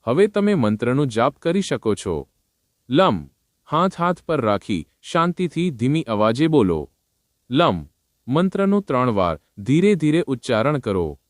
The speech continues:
મંત્રના ધ્વનિ સાથે ચક્ર વધુ સક્રિય બને છે. તે તમારી અંદર સંતુલન,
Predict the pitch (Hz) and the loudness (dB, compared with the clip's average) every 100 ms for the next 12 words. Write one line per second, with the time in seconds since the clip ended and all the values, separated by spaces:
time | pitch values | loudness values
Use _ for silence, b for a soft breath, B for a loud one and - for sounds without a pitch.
0 | _ _ _ 107 135 175 190 185 190 135 | _ _ _ -2 0 0 -2 -2 -2 0
1 | 131 143 135 117 160 113 - _ _ 180 | -2 -2 -2 -4 -2 -4 -4 _ _ -6
2 | - 196 175 123 147 - 120 117 135 175 | -2 -2 0 0 -2 -4 -6 -2 -2 0
3 | 120 98 87 98 78 - _ _ _ - | 0 -2 -2 -6 -8 -10 _ _ _ -2
4 | 190 208 185 185 180 120 110 139 - 110 | 0 0 0 2 2 2 2 0 -2 -6
5 | 95 107 127 175 | -2 -2 0 -2